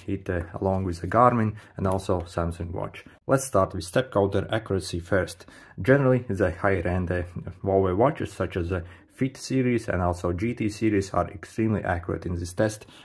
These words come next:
and they're literally the best smartwatch you can get. They completely beat out Apple, uh, Casio G-Shock watches, Fitbits and Garmins, and they are extremely accurate. However, this was not the case what I basically found with this, uh, Band nine,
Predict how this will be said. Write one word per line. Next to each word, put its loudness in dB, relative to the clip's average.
and 2
they're 0
literally 2
the 0
best 0
smartwatch -2
you -4
can -2
get. 0
They -4
completely 0
beat -4
out -2
Apple, 2
uh, 0
Casio -4
G-Shock -2
watches, 2
Fitbits -2
and -2
Garmins, 0
and -4
they 2
are 0
extremely 0
accurate. -6
However, 6
this -4
was -2
not 2
the -2
case -2
what 0
I 0
basically -6
found 4
with -4
this, -4
uh, 0
Band 0
nine, 0